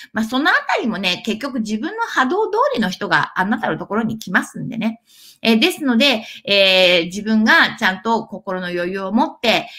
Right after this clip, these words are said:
えー、まあ、安心している状態であれば、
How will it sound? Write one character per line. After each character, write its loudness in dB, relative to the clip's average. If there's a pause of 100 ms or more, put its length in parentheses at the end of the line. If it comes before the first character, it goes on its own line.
(160)
え -2
ー、 -10
ま 2
あ、 4
安 6
心 4
し -4
て 6
い 6
る -2
状 0
態 -2
で 0
あ 0
れ 2
ば、 4